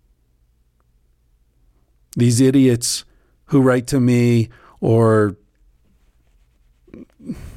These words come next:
respond to things I put on Instagram and social media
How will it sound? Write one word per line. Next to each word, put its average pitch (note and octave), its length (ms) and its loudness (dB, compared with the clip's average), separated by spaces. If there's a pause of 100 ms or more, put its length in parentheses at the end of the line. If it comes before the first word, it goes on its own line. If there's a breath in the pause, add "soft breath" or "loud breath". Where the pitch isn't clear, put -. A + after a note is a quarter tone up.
(140 loud breath)
respond A#2+ 640 -2
to A2+ 120 -4
things A2+ 300 -2
I A2+ 80 2
put A2+ 240 -2
on A2 160 -2
Instagram A2 640 -2
and G2+ 100 -4
social A#2 340 -2
media A2 540 0